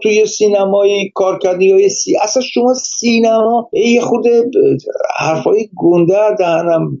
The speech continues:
می‌ترسم در بیاد. آخه به من که قد و قوارم اندازه نی بگم شما سینما می‌دونین یا نمی‌دونین. آخه شما چه پشتوانه‌ای دارین که الان میان به تقوایی میگین؟ چطوری می‌تونی قضاوت بکنی که این داره مته رو خشخاش می‌ذاره؟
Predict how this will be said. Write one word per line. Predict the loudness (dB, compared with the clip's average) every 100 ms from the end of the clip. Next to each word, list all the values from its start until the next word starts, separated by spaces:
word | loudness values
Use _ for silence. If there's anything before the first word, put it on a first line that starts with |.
| _
می‌ترسم | -4 0 -2 0 0 0
در | 0 -2
بیاد. | 2 2 2
آخه | -2 -2
به | -2 -2 -2
من | 0 -2 -2
که | -4 -4 -4
قد | -2
و | -2
قوارم | -2 -2 0 0
اندازه | 0 0 2
نی | 2 2
بگم | 0 -2
شما | -2 0 0
سینما | 0 0 0 2 2
می‌دونین | 2 2 2 4 4 4
یا | 2
نمی‌دونین. | 2 2 2 0 -2 -6 _ _ -20 -20 -20 _ _ _ _
آخه | -4 -2
شما | 0 0 0 -2 -4 -2
چه | -2 -2
پشتوانه‌ای | -2 -2 -2 -2 0 2 2 2
دارین | 2 2 0
که | -2 0 2
الان | 2 2
میان | 2 2 2 2
به | 2 4 2 -2 -6 -2
تقوایی | 0 0 0 -2 0
میگین؟ | 0 2 0 0
چطوری | -2 0 0 2
می‌تونی | 0 0 0 2
قضاوت | 0 0 2 2 0 -2 -4 -6
بکنی | -2 -4 -4 -14 _ _
که | -4 0
این | 2 4
داره | 4 2
مته | 2 -2 -2 0
رو | 0
خشخاش | 0 -4 -2 -2 -2 -2
می‌ذاره؟ | -2 0 0 -2